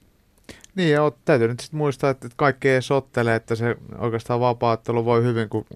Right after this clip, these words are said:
kun siellä on, on, on puuhaa talkootyöläisille, he voi toimia kilpailujärjestyspuolella, valmennuspuolella ja muuten vaan seuraa aktiiveina, että, että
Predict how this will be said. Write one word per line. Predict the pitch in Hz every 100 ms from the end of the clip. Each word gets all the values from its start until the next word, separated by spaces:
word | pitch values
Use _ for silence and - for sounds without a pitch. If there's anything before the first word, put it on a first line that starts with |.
| -
kun | 113 104 - _ _ - _ _
siellä | 120 117 113
on, | 107 - _
on, | - 110 101 -
on | - 110
puuhaa | 101 123 117 113 113 101 _ - - -
talkootyöläisille, | 117 117 120 113 113 113 113 110 113 110
he | 107
voi | 107 107
toimia | 113 110 107 -
kilpailujärjestyspuolella, | 110 104 110 107 107 107 107 - 107 - 113 107 107 107 104 _ _ _ _
valmennuspuolella | 110 113 110 104 104 - - 107 104 107
ja | 117
muuten | 156 139 113
vaan | 107
seuraa | 104 113 104 98
aktiiveina, | 98 - - 98 95 90 90 85
että, | 85 - -
että | 98 _